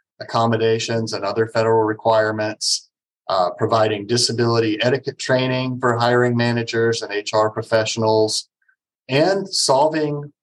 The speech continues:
you know, real world concrete issues related to rehabilitation technology that we were speaking about earlier, all with a more accessible hiring process and workplace in mind.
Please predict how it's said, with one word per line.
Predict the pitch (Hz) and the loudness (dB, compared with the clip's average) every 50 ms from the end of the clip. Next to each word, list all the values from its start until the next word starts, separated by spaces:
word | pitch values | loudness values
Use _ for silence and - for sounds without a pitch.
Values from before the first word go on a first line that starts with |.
| _ _ - | _ _ -4
you | 127 | -2
know, | 113 110 | 0 0
real | 110 107 113 127 131 139 139 135 131 | 0 0 0 2 2 4 4 2 2
world | 123 127 127 127 127 127 123 120 | 2 2 2 2 2 0 0 -2
concrete | - - 120 123 127 127 - - 127 127 117 113 | -4 -2 0 0 -2 -2 -4 -4 -2 -2 0 0
issues | 120 120 - - 117 113 110 - | 0 -2 -2 -2 -2 -2 -2 -2
related | 107 104 104 104 107 110 113 110 107 | -4 -2 -2 0 -2 -2 -2 -2 -2
to | - - 120 117 110 | -2 0 0 0 0
rehabilitation | 101 107 107 107 107 113 110 107 107 - 113 113 107 - - 101 98 | 0 -2 -2 -2 0 0 0 0 0 0 0 0 0 -2 -6 -10 -8
technology | - - 101 - - 113 117 127 131 139 131 117 101 - 104 101 101 107 113 110 - - | -4 -4 -4 -2 0 2 4 4 4 4 2 2 0 -2 -4 -4 -4 -4 -6 -8 -8 -4
that | - 104 101 | -4 -2 -2
we | 107 110 104 | -2 -2 -2
were | 101 | -2
speaking | 101 - - 123 107 101 - 110 | -4 -4 -4 -4 -4 -4 -4 -4
about | 107 101 101 95 92 | -2 0 2 2 2
earlier, | 104 107 113 113 113 110 104 104 104 104 104 - _ _ _ _ _ _ _ _ - _ _ _ _ _ - | 2 2 4 4 4 4 2 2 2 0 -2 -4 _ _ _ _ _ _ _ _ -20 _ _ _ _ _ 0
all | 127 131 156 180 185 180 | 2 2 4 4 4 2
with | 175 160 131 | 2 2 2
a | 127 | 2
more | 120 120 123 127 131 127 | 2 2 4 4 2 2
accessible | 123 120 - - - 135 135 - - - 127 127 123 120 117 120 - - | 0 0 -2 0 0 0 0 -2 -4 -4 -2 -2 0 0 -2 -4 -4 0
hiring | 120 120 123 123 123 120 120 117 110 | 2 2 2 2 2 0 -2 -4 -6
process | - - 110 110 110 110 - - 107 104 104 101 - - - 104 | -4 -2 0 0 0 0 -2 -2 -2 -2 -2 -2 -4 -6 -8 -8
and | 104 98 | -8 -4
workplace | 92 104 113 107 - - - 107 101 98 98 92 - | -2 -2 -2 -2 -2 -4 -4 -2 -2 -2 -2 -2 -4
in | 98 92 92 92 | -4 -6 -6 -4
mind. | 92 95 95 95 87 80 78 85 | -2 0 0 0 0 -2 -6 -10